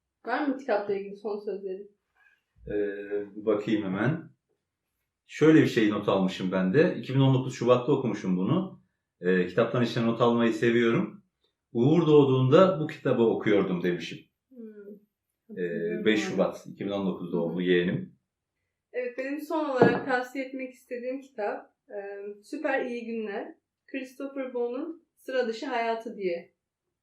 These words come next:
Speaker 1: de geçiyor kitap. Sanırım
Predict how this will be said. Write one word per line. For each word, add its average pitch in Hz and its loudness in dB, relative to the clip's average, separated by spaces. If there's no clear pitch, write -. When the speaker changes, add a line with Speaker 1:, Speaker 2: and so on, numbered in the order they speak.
Speaker 1:
de 185 -8
geçiyor 180 -6
kitap. - -12
Sanırım 302 -4